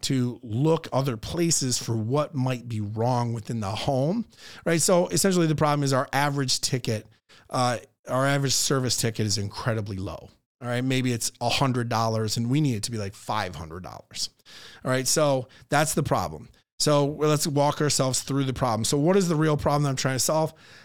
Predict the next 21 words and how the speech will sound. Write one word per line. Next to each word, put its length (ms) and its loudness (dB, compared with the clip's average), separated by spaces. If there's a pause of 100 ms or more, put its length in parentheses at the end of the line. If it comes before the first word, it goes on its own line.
(100)
The 80 -2
average 440 2
ticket, 460 -2
the 60 -2
average 260 2
service 360 2
ticket 360 -2
is 140 -2
a 40 0
hundred 280 0
dollars, 440 -2
and 220 -4
we 100 0
need 200 2
it 100 -6
to 80 -8
be 220 -4
five 360 -2
hundred 180 -8
dollars. 400 -2 (480)
And 420 0